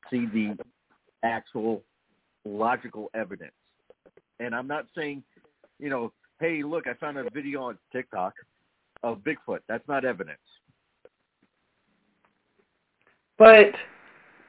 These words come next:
Speaker 2: one person said they may, they, they think they live underground or in tunnels.
Speaker 1: Do they also live with the Greys?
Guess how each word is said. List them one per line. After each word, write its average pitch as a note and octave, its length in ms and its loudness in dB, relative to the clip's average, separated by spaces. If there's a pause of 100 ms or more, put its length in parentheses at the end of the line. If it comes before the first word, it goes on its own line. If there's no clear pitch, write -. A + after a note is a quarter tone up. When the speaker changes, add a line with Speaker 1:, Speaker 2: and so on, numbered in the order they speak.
(640)
Speaker 2:
one G#3+ 260 12
person G3+ 480 10
said F3+ 180 8
they F3+ 180 12
may, E3 560 12 (240)
they, E3 360 12
they D#3+ 260 12
think E3 240 6
they E3 140 12
live D#3+ 200 10
underground D3+ 800 8
or D3 180 8
in C#3+ 100 0
tunnels. C#3 500 4 (4000)
Speaker 1:
Do C#3+ 80 -2
they C#3+ 140 -2
also E3 280 -4
live E3 200 -2
with C#3+ 100 -8
the C3 60 -2
Greys? B2 420 -6